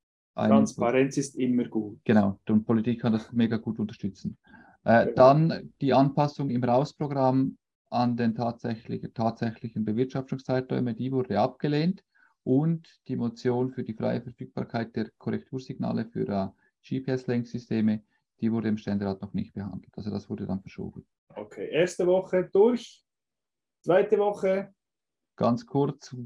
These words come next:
Speaker 1: riesig, äh, Raumplanungsdebatte.
Speaker 2: Ja, da gehen wir
Speaker 1: Beim
Speaker 2: noch drauf ein.
Speaker 1: Genau, der Ständerat hat das debattiert, ich glaube, über zwei,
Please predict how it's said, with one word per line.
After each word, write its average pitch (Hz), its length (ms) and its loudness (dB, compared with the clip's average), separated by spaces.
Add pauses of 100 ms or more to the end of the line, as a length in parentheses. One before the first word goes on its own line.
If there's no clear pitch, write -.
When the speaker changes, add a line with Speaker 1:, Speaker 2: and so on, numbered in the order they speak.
Speaker 1:
riesig, 175 840 2 (320)
äh, 214 60 -6
Raumplanungsdebatte. 151 1200 0 (500)
Speaker 2:
Ja, - 160 -4 (440)
da 113 200 4
gehen 110 160 6
wir - 100 8
Speaker 1:
Beim - 60 10
Speaker 2:
noch 113 180 6
drauf 156 340 2
ein. 185 400 4 (100)
Speaker 1:
Genau, 131 500 2 (360)
der 123 100 0
Ständerat 131 640 -2
hat 135 120 -2
das 127 140 -6
debattiert, 127 540 -2
ich 127 80 -6
glaube, 120 240 -2
über - 200 -8
zwei, 123 540 2